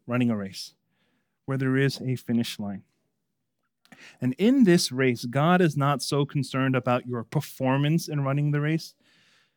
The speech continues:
He's more concerned about your perseverance in finishing the race. We want to run the race all beautiful, but the reality is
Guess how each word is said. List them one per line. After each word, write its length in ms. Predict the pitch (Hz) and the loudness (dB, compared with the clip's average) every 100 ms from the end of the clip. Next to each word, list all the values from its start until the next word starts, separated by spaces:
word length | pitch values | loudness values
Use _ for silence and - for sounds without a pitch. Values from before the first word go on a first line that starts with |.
| _ _ | _ _
He's 200 | 151 147 | -2 0
more 160 | 156 | 0
concerned 400 | 139 131 143 127 | -2 -6 -4 -2
about 200 | 127 120 | 0 -2
your 140 | 123 117 | -2 -4
perseverance 800 | - 139 - 113 113 113 107 - | -6 -8 -6 -4 -2 -2 -2 -6
in 100 | 98 | -10
finishing 440 | - 107 - 98 | -6 -6 -6 -12
the 80 | 87 | -12
race. 380 | - - - - _ _ _ _ _ _ _ _ _ _ _ _ _ _ _ _ _ - | -16 -20 -20 -20 _ _ _ _ _ _ _ _ _ _ _ _ _ _ _ _ _ -6
We 260 | 139 214 | 6 8
want 240 | 294 196 156 | 8 6 4
to 60 | |
run 220 | 135 143 143 | 2 0 2
the 100 | 135 | 2
race 180 | 139 | 0
all 280 | - 131 117 | 0 -2 -2
beautiful, 560 | 107 165 185 165 - 127 | 0 6 8 8 4 -2
but 120 | 131 | -2
the 80 | 131 | -2
reality 640 | 156 196 208 185 156 143 143 | 2 4 4 4 4 2 2
is 340 | 170 151 - | 2 2 -2